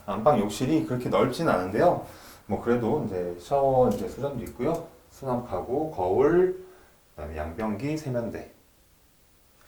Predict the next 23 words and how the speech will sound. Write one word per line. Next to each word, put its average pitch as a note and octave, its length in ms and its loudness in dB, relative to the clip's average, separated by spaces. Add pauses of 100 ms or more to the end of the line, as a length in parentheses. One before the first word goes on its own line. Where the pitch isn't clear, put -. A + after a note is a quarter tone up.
(440)
그리고 C3 300 -4
환기창까지. G#2 760 -6 (300)
아까 D3+ 480 6
다용도실, C3 800 2
다용도실에서 C#3+ 640 4
보셨던 A2 480 -2
환기창이 G2+ 500 -6
이제 E2 160 -6
이쪽으로 A2 420 -2
연결이 F2 220 -8
돼 E2+ 100 -8
있어요. E2 400 -8 (520)
어쨌든 - 260 -6
환기를 D#3 400 -4
시키시는 A#2 460 -6
데 G#2+ 100 -4
도움이 F#2+ 240 -6
되실 F2+ 260 -10
것 B2+ 160 0
같습니다. D#2 400 -14 (1400)
네, D3+ 400 2
그리고 G3 760 2
이쪽 A#2+ 440 0